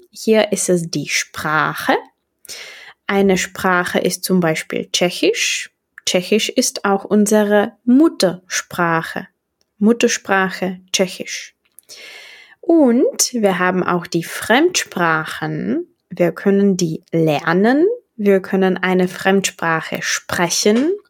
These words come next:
Und bei uns ist die Fremdsprache natürlich Deutsch. Ja.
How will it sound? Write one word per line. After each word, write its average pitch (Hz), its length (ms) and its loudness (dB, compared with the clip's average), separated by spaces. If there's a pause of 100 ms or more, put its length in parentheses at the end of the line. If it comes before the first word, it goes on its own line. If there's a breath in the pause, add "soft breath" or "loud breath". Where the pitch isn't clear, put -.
(580 loud breath)
Und 247 180 6
bei 285 220 2
uns 196 360 2
ist - 260 0
die 214 100 4
Fremdsprache 180 760 -2
natürlich 170 880 0 (200)
Deutsch. 151 720 -2 (200)
Ja. 180 600 2